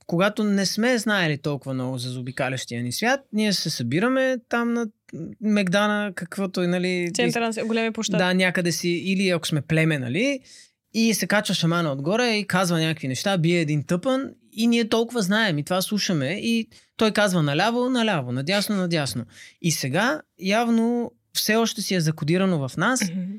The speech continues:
Speaker 1: Ние имаме нужда да дойде някой шаман и да ни каже: „Сутрин като станеш с левия крак първо на земята, ако си отдясно, нали, с десния или там не знам какво става.“ Явно имаме нужда някой да ни казва в каква посока да поемем.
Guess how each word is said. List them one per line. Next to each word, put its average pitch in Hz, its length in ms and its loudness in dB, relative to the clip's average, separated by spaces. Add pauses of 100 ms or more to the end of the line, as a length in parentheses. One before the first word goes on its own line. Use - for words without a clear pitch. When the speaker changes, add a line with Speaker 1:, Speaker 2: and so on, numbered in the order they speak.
(140)
Speaker 1:
Ние 220 320 2
имаме 220 300 2
нужда 175 360 2
да 196 120 -2
дойде 185 280 2
някой 180 260 -2
шаман 156 440 0
и 196 80 2
да 160 80 0
ни 151 140 0
каже: 175 420 2 (300)
„Сутрин 190 360 0
като 165 140 0
станеш 226 340 2
с 165 220 -2
левия 170 300 2
крак 131 300 -4
първо 120 220 -2
на 117 120 -2
земята, 170 580 0
ако 202 200 -4
си - 180 -2
отдясно, 165 400 0
нали, 220 160 0
с 196 60 -6
десния 175 320 -4
или 220 80 -8
там 165 140 -2
не 156 60 0
знам 151 120 -2
какво 131 140 -8
става.“ 113 220 -10 (480)
Явно 214 220 4
имаме 233 220 2
нужда 180 360 2
някой 180 240 0
да 175 80 0
ни 156 140 0
казва 170 320 0
в - 20 -12
каква 165 200 -4
посока 165 360 -6
да 147 80 -4
поемем. 156 380 -2